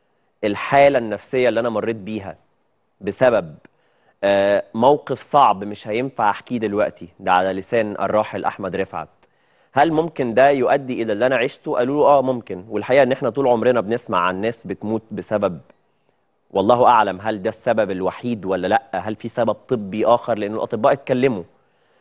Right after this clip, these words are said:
الله أعلم يعني، لكنه سمعنا كتير وبنسمع، والناس تقول لك وأنت قاعد، والأطباء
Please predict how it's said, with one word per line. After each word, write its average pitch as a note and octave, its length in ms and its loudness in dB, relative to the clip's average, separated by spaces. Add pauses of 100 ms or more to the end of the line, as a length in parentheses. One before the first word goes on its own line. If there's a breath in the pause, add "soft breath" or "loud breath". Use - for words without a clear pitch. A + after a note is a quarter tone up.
(760)
الله D#3+ 240 6
أعلم E3 360 4
يعني، G2+ 360 -4
لكنه F3+ 560 -2
سمعنا E3+ 440 2
كتير D#3+ 460 0
وبنسمع، A#2 640 0
والناس G#2 320 -2
تقول B2+ 300 2
لك G2+ 200 -2
وأنت A2 240 -4
قاعد، F#2 420 2
والأطباء G2 840 2